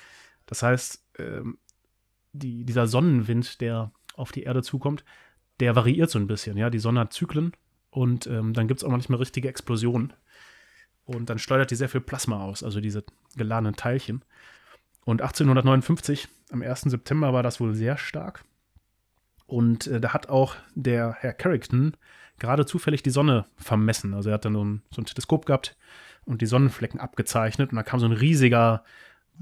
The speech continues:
weißer Bogen plötzlich, äh, in seiner Beobachtung vor. Und, ähm, das war quasi das erste Mal, dass man so eine Eruption wirklich gesehen hat. Und das war dann auch so die <laughs> hellste in der Zeit. Also seit, seit den letzten hundertfünfzig Jahren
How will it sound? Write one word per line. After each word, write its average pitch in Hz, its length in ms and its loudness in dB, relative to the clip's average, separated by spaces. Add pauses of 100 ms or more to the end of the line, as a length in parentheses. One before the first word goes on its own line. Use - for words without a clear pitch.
weißer 127 420 0
Bogen 127 360 4
plötzlich, 131 580 -2
äh, 113 380 -4
in 120 100 -6
seiner 113 220 0
Beobachtung 127 500 -4
vor. 131 300 -4
Und, 110 300 -4
ähm, 107 280 -6 (380)
das - 160 -2
war 139 80 4
quasi 131 220 4
das 123 140 2
erste 131 280 -2
Mal, 120 160 4
dass 120 160 -2
man 117 140 2
so 113 100 0
eine 117 80 0
Eruption 117 440 -2
wirklich 110 220 -6
gesehen 107 340 -2
hat. - 260 -10
Und 113 180 -6
das 120 160 -8
war 117 100 -2
dann 117 140 -4
auch 113 100 -8
so 127 100 -8
die 117 140 -2
<laughs> - 0 -
hellste 110 380 2 (920)
in 107 160 -4
der 104 280 -4 (200)
Zeit. 107 460 -8 (340)
Also 113 240 -8
seit, 110 260 -6
seit 107 160 -6
den 110 80 -2
letzten 110 480 -6
hundertfünfzig 120 520 -6
Jahren 110 320 -2